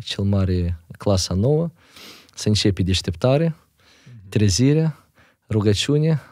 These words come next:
Speaker 1: naforaghiasmă, e, un ceai, o tartină, o pâine, dependență de ziua săptămânii, dacă este post, nu este post,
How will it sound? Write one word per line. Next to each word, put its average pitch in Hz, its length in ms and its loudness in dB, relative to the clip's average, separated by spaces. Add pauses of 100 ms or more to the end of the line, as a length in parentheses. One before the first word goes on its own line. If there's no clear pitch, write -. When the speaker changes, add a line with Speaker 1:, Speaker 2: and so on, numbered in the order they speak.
(140)
Speaker 1:
naforaghiasmă, 123 1000 0 (600)
e, 107 260 0
un 107 200 2
ceai, 113 360 2
o 101 80 2
tartină, 104 520 0
o 101 60 4
pâine, 95 580 0
dependență 98 680 0
de 92 520 0 (160)
ziua 101 340 2
săptămânii, 101 640 0
dacă 92 260 0
este 95 220 -4
post, 101 360 0
nu 98 80 -2
este 92 220 -2
post, 147 440 -4